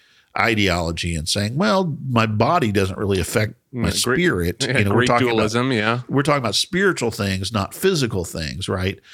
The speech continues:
Speaker 1: Uh, which even some of Paul can be taken that way. So, so yeah, I, I mean, I, I think you're not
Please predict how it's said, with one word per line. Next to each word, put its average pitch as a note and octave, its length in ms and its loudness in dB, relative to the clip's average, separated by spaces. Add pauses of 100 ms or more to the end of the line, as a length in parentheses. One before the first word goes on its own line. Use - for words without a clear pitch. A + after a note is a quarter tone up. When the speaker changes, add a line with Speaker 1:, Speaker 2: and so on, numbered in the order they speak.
(380)
Speaker 1:
Uh, A2+ 60 2
which C3 180 2
even D3+ 160 2
some D#3+ 200 0
of D3 60 -2
Paul D#3 420 2
can G2+ 180 -2
be G2 80 0
taken G2 300 0
that G2+ 120 0
way. G#2 120 2
So, - 360 0
so C#3+ 400 0 (460)
yeah, F#3 380 0
I, - 240 -4
I D#3 80 2
mean, D#3+ 180 2
I, E3+ 220 2
I D#3 120 2
think D#3+ 220 -2
you're C3 140 2
not D3+ 260 0